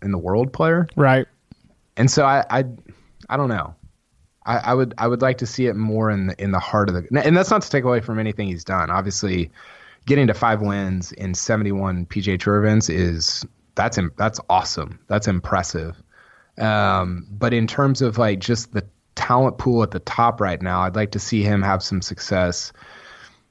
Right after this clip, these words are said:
Speaker 1: I'd like to see him have a top ten at a major. I mean, it's the Patrick Reed thing, right?
Speaker 2: Yeah.
Speaker 1: Um,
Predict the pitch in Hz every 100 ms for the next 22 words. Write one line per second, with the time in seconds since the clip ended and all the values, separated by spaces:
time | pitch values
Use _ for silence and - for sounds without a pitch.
0 | _ - 139 185 135 156 139 120 - 123
1 | 117 117 101 90 104 139 65 - - 110
2 | 101 98 92 123 104 92 110 117 76 76
3 | 82 92 98 98 - 151 135 117 87 87
4 | 82 80 82 85